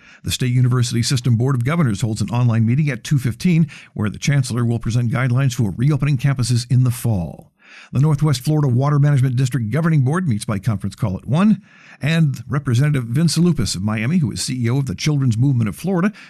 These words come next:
will discuss the impact of covid nineteen on child care facilities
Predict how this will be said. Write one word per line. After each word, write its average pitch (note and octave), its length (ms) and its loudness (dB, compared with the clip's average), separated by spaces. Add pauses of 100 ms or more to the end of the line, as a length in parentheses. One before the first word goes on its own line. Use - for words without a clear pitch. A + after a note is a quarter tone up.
will - 80 -8
discuss A#2 360 -2
the A2 140 -4
impact B2+ 360 0
of - 80 -4
covid D3 320 0
nineteen B2+ 500 0
on D3+ 140 2
child G3+ 340 0
care G2 140 -4
facilities G2 520 -4